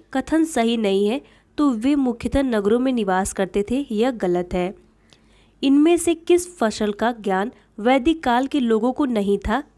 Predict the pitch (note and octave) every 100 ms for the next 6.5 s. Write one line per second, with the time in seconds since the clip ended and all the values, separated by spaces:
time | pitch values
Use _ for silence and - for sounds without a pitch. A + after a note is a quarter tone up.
0 | - B3+ - B3+ G#3 G3 G3 C4+ A3+ G3+
1 | F3+ G3 A#3 C4+ - - - G#3 A3 A3+
2 | C#4+ G3+ G3 F#3+ F#3 F#3 F#3+ C#4 C4 F#3+
3 | F3+ F3+ F3+ F3+ - _ _ _ _ C4
4 | B3+ E4 E4 C#4 B3+ D4 - G3+ G3 A3+
5 | C4+ D#4 - _ G#3+ D4 D4+ B3+ A#3+ G#3+
6 | G3+ C#4 - F#3+ A#3